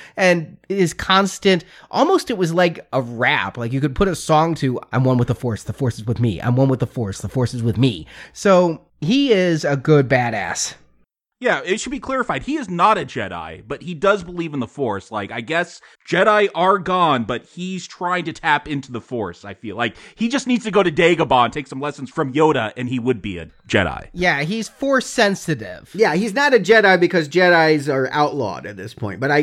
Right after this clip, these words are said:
Speaker 3: my sense is that he, in all other ways, is.
Speaker 1: Yeah, he uses the Force, but I think they want to keep this to be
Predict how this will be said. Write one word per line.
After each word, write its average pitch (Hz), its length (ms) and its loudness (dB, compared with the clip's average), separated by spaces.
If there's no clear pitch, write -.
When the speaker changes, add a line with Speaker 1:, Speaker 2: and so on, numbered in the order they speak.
Speaker 3:
my 160 160 0
sense 202 320 0
is 127 140 -4
that 110 180 0
he, 107 280 -4
in 135 140 2
all 135 200 6
other 113 280 2
ways, 98 400 0
is. - 500 -4
Speaker 1:
Yeah, 190 160 2
he 190 100 0
uses 247 540 2
the 196 140 -2
Force, 147 520 0
but - 320 -4
I 185 100 -4
think 233 200 2
they 233 60 4
want 208 220 2
to 170 80 2
keep 180 360 -6
this 160 240 -2
to 160 100 -4
be 139 360 0